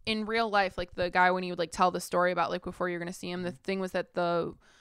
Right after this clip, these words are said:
Speaker 1: she'd been, like, attacked by an elephant, and, like, the fear while she was pregnant, like, caused him to look like this or something.
Speaker 2: Okay.
Speaker 1: Which is
Speaker 2: Yeah.
Speaker 1: not
Speaker 2: No, I figured
Speaker 1: the
Speaker 2: that was
Speaker 1: thing,
Speaker 2: kinda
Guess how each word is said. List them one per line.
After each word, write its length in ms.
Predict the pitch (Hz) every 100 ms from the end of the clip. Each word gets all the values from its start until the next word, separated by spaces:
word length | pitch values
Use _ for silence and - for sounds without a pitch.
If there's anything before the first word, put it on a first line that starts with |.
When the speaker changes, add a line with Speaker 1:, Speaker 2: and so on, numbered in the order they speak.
| _
Speaker 1:
she'd 200 | - 226
been, 100 | 220 233
like, 140 | 190
attacked 380 | - - 196 202
by 60 |
an 40 | 202
elephant, 200 | 202 214
and, 60 | 180
like, 180 | 175 -
the 100 | 170
fear 520 | - - 208 202 190
while 140 | 180
she 180 | 180 196
was 140 | 180
pregnant, 640 | - - 170 160 165 147 -
like, 160 | - -
caused 420 | - - - -
him 140 | -
to 100 | - -
look 160 | - -
like 160 | - - -
this 200 | - -
or 60 | -
something. 500 | - - - - 208 _
Speaker 2:
Okay. 220 | 139 - -
Speaker 1:
Which 120 | - 160
is 120 | 120
Speaker 2:
Yeah. 60 |
Speaker 1:
not 240 | 185 175 -
Speaker 2:
No, 100 | 196
I 80 | 160
figured 300 | 165 165 214
Speaker 1:
the 40 |
Speaker 2:
that 40 | 208
was 60 | 202
Speaker 1:
thing, 180 | 190
Speaker 2:
kinda 220 | 214 240